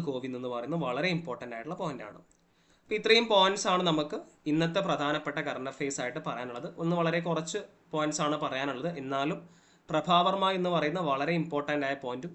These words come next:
പിന്നെ മെഡിക്കൽ മേഖലയിൽ കോഡ് ഗ്രേ പ്രോഗ്രാം അവതരിപ്പിക്കുന്ന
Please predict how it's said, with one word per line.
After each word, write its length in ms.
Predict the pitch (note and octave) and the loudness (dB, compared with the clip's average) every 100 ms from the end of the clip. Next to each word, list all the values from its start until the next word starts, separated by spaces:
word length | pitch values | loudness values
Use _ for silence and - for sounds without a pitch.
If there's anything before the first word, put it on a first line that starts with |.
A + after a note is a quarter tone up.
| - | -4
പിന്നെ 200 | D#3 D3+ | 0 2
മെഡിക്കൽ 380 | C#3+ D3 D3 E3+ | 2 0 0 0
മേഖലയിൽ 500 | F3 D#3 D3+ D3+ D3+ G#3 - - _ _ - | 2 2 2 2 2 0 -8 -20 _ _ 0
കോഡ് 360 | E3+ E3+ F#3+ G3 G3 D#3+ | 4 6 6 4 2 2
ഗ്രേ 140 | E3 E3 | 4 4
പ്രോഗ്രാം 560 | D#3+ D3 D3 D#3 E3 - C3+ | 2 2 2 0 -4 -10 -8
അവതരിപ്പിക്കുന്ന 640 | C3+ C#3+ D3 C#3+ C#3+ D3 | -4 -2 0 -2 0 -2